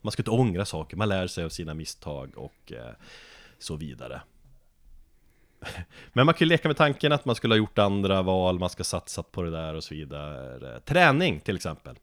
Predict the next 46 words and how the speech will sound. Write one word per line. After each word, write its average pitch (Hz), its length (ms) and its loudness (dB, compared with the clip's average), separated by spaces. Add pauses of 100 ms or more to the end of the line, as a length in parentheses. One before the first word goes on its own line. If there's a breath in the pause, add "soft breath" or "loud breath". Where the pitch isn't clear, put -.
Jag, 107 160 -4
fan, 131 240 0
jag 123 140 2
tränade 123 400 2
boxning 113 480 -2 (680 loud breath)
så - 120 -4
här, 85 120 0
något 104 220 2
år 104 280 8 (140)
u-, 117 160 -4
u-, - 40 -6 (240)
under 98 280 4
noll 95 180 4
noll-talet 95 580 2
som 92 140 -6
jag 92 260 -4
slutade 90 400 -2
med 85 160 -2
för 87 80 -8
att - 40 -8
jag - 80 -12
fick 87 160 -8
en 82 260 -6
ögonskada, 85 720 -4
så - 120 -10
blev 87 120 -4
jag 80 40 -4
lite 80 160 -10
mesig 82 440 -6
för - 80 -12
att - 100 -14
komma, 76 380 -12
vågade 80 200 -8
inte - 140 -12
riktigt 80 200 -16
komma 82 180 -10
tillbaka. 92 460 -8
Men 85 220 -6 (720)
jag - 100 -18
skulle 120 140 -10
fortsatt - 480 -6
träna 92 300 0
kampsport - 920 -8
typ. - 300 -20
Då, 87 280 -10
alltså, 98 340 0